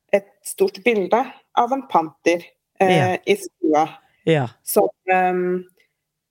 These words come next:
Speaker 1: som er liksom tegnet mitt på styrke, og så er bildet av en elefant for klokskap. Så det var liksom,
Speaker 2: Ja.
Speaker 1: så sånn så har det resonert, men ellers så, eh, ikke så mye. Og,
Speaker 2: Nei.
Speaker 1: eh,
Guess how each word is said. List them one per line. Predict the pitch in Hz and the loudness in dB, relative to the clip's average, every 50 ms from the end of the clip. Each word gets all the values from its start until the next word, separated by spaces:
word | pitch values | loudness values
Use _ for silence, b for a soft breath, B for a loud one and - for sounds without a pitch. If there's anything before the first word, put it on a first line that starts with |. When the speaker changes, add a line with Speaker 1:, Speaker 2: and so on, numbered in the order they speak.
| _ _ - | _ _ -6
Speaker 1:
som | - - 196 196 | -4 0 0 2
er | 185 185 | 2 0
liksom | 196 190 - 196 190 190 185 | 0 -2 -2 0 0 0 -2
tegnet | 185 - 196 175 170 165 160 | -2 0 0 0 2 0 -2
mitt | 170 175 175 - | -4 -4 -6 -6
på | - 190 | -8 -8
styrke, | - - - 226 208 - - - - 220 | -2 0 0 0 0 -2 -4 -4 -2 -2
og | 220 | 0
så | - 202 | 0 0
er | 196 | 0
bildet | 190 202 185 170 | 0 0 0 0
av | 175 165 160 | 0 0 0
en | 160 | 0
elefant | 170 165 175 185 - - 170 156 156 156 | 0 0 -2 -2 0 0 0 0 0 -4
for | - - - 226 | -6 -4 -4 -2
klokskap. | - - 170 160 - - - - - 147 143 - - | 0 -2 -2 -2 -4 -8 -6 -4 -2 -2 -4 -6 -14
Så | - - 202 196 | -4 -2 0 2
det | 190 196 | 2 2
var | 196 196 | 2 2
liksom, | 151 156 151 - 185 | 2 2 2 0 0
Speaker 2:
Ja. | 185 - | 0 -2
Speaker 1:
så | 214 202 | -2 -2
sånn | - - 415 392 _ _ - 285 277 | 0 0 -2 -2 _ _ -8 -2 0
så | 269 | 2
har | 254 247 | 2 2
det | 254 247 233 | 2 0 -2
resonert, | 254 - - 269 262 226 175 165 - - - | -2 -2 -2 -2 0 0 0 0 -2 -2 -2
men | 233 226 - | -2 0 0
ellers | - 185 175 185 233 247 - - | 0 0 0 -2 -2 -4 -2 -2
så, | 269 262 262 254 254 254 247 254 _ _ _ _ _ _ _ _ _ _ _ _ _ _ _ - | 0 0 0 0 -2 -4 -8 -10 _ _ _ _ _ _ _ _ _ _ _ _ _ _ _ -4
eh, | 214 214 214 220 220 - - | -2 0 0 0 0 0 0
ikke | - 262 - - 226 | -2 -2 -2 -2 -2
så | - 214 226 | 0 0 0
mye. | 226 220 190 156 147 180 196 196 | 0 0 0 0 0 0 0 0
Og, | - 202 208 208 202 | 2 2 2 2 2
Speaker 2:
Nei. | - 202 196 190 196 208 208 | 2 2 0 0 -2 -2 -4
Speaker 1:
eh, | 202 | -6